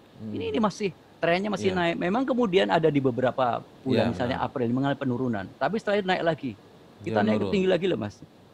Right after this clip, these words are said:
Speaker 1: Kita
Speaker 2: Hmm.
Speaker 1: lihat misalnya. Nah,
Speaker 2: Hmm.
Speaker 1: ini lihat Jakarta. Ini yang biru ini Jakarta.
Speaker 2: Maksudnya
Speaker 1: Ini
Speaker 2: mungkin tidak sampai lima ratus per harinya begitu loh, Pak?
Speaker 1: Enggak. Jadi ini, ini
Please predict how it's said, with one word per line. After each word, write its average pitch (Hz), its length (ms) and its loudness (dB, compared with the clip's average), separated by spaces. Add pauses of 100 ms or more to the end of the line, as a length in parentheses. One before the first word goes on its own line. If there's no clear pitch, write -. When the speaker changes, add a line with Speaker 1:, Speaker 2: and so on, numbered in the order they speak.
(140)
Speaker 1:
Kita 156 200 -2
Speaker 2:
Hmm. 196 80 2
Speaker 1:
lihat 208 120 2
misalnya. 110 400 -2 (1300)
Nah, 110 280 -2 (120)
Speaker 2:
Hmm. 101 200 -14 (120)
Speaker 1:
ini 196 160 0
lihat 185 200 4
Jakarta. 127 520 0
Ini 147 160 0
yang 147 80 0
biru 147 240 0
ini 180 160 0
Jakarta. 98 480 -4 (320)
Speaker 2:
Maksudnya 123 320 0
Speaker 1:
Ini 165 40 2
Speaker 2:
mungkin 170 200 2
tidak 131 160 2
sampai 131 280 2
lima 131 200 4
ratus 131 320 2
per - 160 -2
harinya 123 320 0
begitu 110 200 0
loh, 262 80 4
Pak? 269 40 4
Speaker 1:
Enggak. 220 260 2 (140)
Jadi 147 260 -2 (180)
ini, 208 80 -4 (120)
ini 214 80 -2